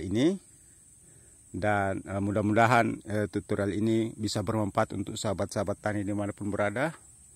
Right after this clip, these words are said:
Eh, dan jangan lupa di subscribe. Saya doakan kepada sahabat-sahabat tani semuanya dimanapun berada, agar senantiasa dalam lindungan Allah Subhanahu wa Ta'ala,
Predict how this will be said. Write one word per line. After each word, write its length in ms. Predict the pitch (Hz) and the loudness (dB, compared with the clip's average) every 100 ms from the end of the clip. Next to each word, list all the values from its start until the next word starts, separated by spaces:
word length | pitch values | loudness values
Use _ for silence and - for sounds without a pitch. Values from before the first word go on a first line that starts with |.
| - - - - - | -20 -20 -20 -20 -10
Eh, 180 | 92 98 95 | -4 -2 0
dan 160 | 98 | -2
jangan 320 | 92 95 98 | -2 -4 -4
lupa 240 | 95 95 98 | -4 -4 -4
di 160 | 87 | -4
subscribe. 560 | 95 101 92 - 90 85 - - - - - - - - - - | -6 -6 -8 -6 -6 -8 -14 -20 -20 -20 -20 -20 -20 -20 -20 -20
Saya 400 | - - 107 104 | -18 -4 -2 0
doakan 320 | 104 107 113 107 | 0 0 -2 -4
kepada 320 | - 98 98 | -8 -6 -6
sahabat-sahabat 560 | - 98 98 98 92 - - - 104 | -6 -8 -6 -6 -6 -8 -14 -12 -6
tani 240 | 104 101 | -4 -6
semuanya 320 | - 95 101 | -6 -4 -4
dimanapun 480 | 95 98 98 - 101 | -4 -4 -6 -6 -8
berada, 480 | 87 92 90 113 123 - - - - - - | -6 -8 -6 -8 -10 -20 -20 -20 -20 -20 -12
agar 560 | - 95 98 101 104 104 107 - - - - - - | -8 -4 0 2 2 -2 -10 -20 -20 -20 -20 -20 -20
senantiasa 640 | - 107 98 92 104 101 | -10 -6 -6 -2 -2 -2
dalam 260 | 101 95 92 | -4 -4 -4
lindungan 580 | 95 95 95 101 95 92 | -4 -4 -4 -4 -4 -6
Allah 220 | 98 95 92 | -8 -8 -8
Subhanahu 420 | - 98 98 95 | -6 -6 -4 -6
wa 60 | 90 | -4
Ta'ala, 460 | 101 113 120 143 | -4 -2 -2 -4